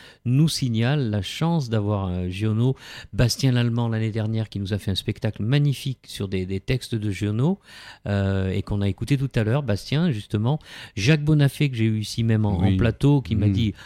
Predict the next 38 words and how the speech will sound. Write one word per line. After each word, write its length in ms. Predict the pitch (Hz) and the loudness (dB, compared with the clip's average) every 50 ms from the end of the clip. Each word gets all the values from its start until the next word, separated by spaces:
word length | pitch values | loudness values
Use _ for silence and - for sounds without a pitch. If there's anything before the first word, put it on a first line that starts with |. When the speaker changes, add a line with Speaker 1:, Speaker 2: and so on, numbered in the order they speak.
| - - - _ - | -20 -20 -12 _ -2
Speaker 1:
être 320 | 104 104 - - 104 101 | -2 -2 -2 -2 -2 0
un, 320 | 98 95 95 98 101 101 104 | 0 0 0 0 0 0 0
un 120 | 107 104 | 0 0
fan 500 | 98 - - - 165 156 151 143 127 113 | 0 0 0 2 2 4 4 2 0 0
de 120 | 104 107 101 | 0 0 0
Jean 200 | 98 110 110 107 | 2 2 2 2
Giono 600 | 98 110 117 117 117 123 135 135 131 123 117 107 | 2 2 2 2 4 4 4 4 4 4 2 2
de, 100 | 107 98 | 0 0
Speaker 2:
Absolument. 380 | - - 98 98 101 113 120 | -2 -2 -2 0 2 4 6
Speaker 1:
et 120 | 117 117 120 | 6 6 6
avoir 240 | 113 110 120 113 | 6 4 4 4
interprété 540 | 113 107 - 113 95 - 107 101 - - 113 | 2 2 2 0 0 0 0 0 2 0 0
L'homme 260 | 104 101 101 101 104 | 2 2 2 0 0
qui 140 | 95 - 92 | -2 -6 -6
plantait 340 | - - 107 110 104 - 123 | -2 0 0 0 2 4 6
Speaker 2:
Oui, 80 | 139 143 | 6 6
Speaker 1:
des 80 | 147 | 6
Speaker 2:
je 80 | 147 175 | 4 4
me 60 | 185 | 4
Speaker 1:
arbres, 100 | 190 165 | 4 4
Speaker 2:
souviens, 380 | 131 107 104 120 131 135 123 107 | 2 2 2 2 2 2 2 2
oui, 80 | 98 104 | 0 0
oui. 100 | 110 113 | 2 2
Speaker 1:
évidemment, 520 | 110 107 113 107 113 113 113 135 160 180 | 2 2 2 2 2 2 4 4 2 2
Speaker 2:
Mm. 60 | 107 107 107 113 - - - 117 | 0 -4 -6 -6 -8 -4 0 2
Speaker 1:
euh, 380 | 120 117 117 113 110 107 101 - | 4 4 4 4 4 2 2 4
et 100 | 139 147 | 6 6
beaucoup 320 | 143 131 143 - - 135 | 6 6 4 2 2 2
d'autres, 400 | 135 143 165 180 190 - - - | 4 6 6 6 4 2 0 0
euh, 460 | 127 101 92 101 104 101 95 95 95 90 | 0 0 0 0 0 0 0 0 0 0
artistes 560 | 110 113 - - - - 156 151 - - - | 0 -2 -2 -2 -4 -4 -2 -2 -2 -2 -2
et 60 | 117 - - | -2 0 0
comédiens 560 | 113 110 110 107 101 117 143 156 151 143 131 | 0 2 0 0 0 0 2 2 2 2 0
pour 240 | 104 - 104 - - | -2 -2 -4 -6 -6
qui 280 | - - 156 151 135 110 | -6 -4 0 2 2 2
venir 420 | 101 95 139 165 165 165 151 131 | 2 4 4 6 6 6 4 4
à 80 | 127 117 | 4 4
Manosque, 500 | 113 117 120 135 160 165 160 - - | 2 2 4 4 2 2 2 0 -4